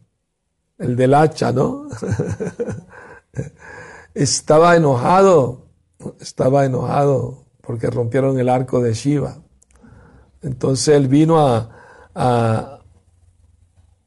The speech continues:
a, ¿cómo se llama? A, a enfrentarse a Ramachandra, ¿no? A retarlo.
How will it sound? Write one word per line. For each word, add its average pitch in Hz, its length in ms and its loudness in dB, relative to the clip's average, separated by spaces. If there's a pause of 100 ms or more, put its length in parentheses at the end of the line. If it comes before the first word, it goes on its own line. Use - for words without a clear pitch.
(140)
a, 135 280 0
¿cómo 139 200 -4
se 139 120 -2
llama? 131 500 0 (560)
A, 120 400 -4 (180)
a 160 140 -2
enfrentarse 139 720 2
a 147 60 4
Ramachandra, 135 720 0 (380)
¿no? - 500 -12
A 127 140 -4
retarlo. 123 760 2